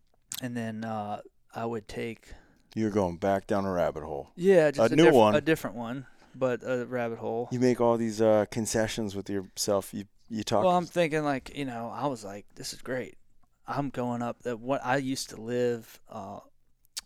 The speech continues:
Speaker 1: uh, above one of the best surf breaks in Southern California, Lower Trestles, and it gets really crowded." So I'd wake up at three, three thirty in the morning, take a shit ton of amphetamines, go walk or ride my bike.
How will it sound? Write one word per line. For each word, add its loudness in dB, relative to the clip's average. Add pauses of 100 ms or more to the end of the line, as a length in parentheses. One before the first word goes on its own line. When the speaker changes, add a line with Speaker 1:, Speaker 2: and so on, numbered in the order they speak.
(360)
Speaker 1:
uh, -18
above -4
one -10
of -10
the -10
best -8
surf -12
breaks -12
in -16
Southern -10
California, -12
Lower -8
Trestles, -12 (460)
and -12
it -10
gets -12
really -2
crowded." -8 (320)
So -14
I'd -6
wake -4
up -8
at -14
three, -6
three -12
thirty -6
in -8
the -10
morning, -14 (560)
take -12
a -18
shit -10
ton -8
of -12
amphetamines, -14 (960)
go -2
walk -4
or -6
ride -4
my -8
bike. -10